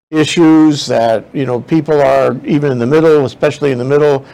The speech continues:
are concerned about? For example, clean energy, environment, those things, the ones that draw people to the notion of a new Green, Green Deal, and leave the other, um, you know, more fringy,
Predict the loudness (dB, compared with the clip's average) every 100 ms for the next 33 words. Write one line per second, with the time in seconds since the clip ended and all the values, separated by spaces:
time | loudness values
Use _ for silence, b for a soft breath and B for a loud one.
0 | B -4 -4 -4 -4 -2 0 0 0 0
1 | 0 0 0 2 0 0 -2 B B _
2 | -4 -2 0 0 2 0 2 4 4 2
3 | 0 B B _ -10 -2 2 4 4 2
4 | 0 -4 b b _ 0 0 0 -2 -4
5 | -4 -6 -2 0 0 0 -2 -2 0 2
6 | 2 2 0 0 -2 -2 -2 0 2 2
7 | -2 -6 -8 B B -4 -2 -2 0 0
8 | -2 -4 -2 -2 -6 -6 -4 -2 -2 -2
9 | -2 -6 b b b -2 0 2 2 4
10 | 4 4 4 2 0 b b _ -4 -2
11 | -2 -2 0 0 2 2 2 2 2 2
12 | 2 2 2 -2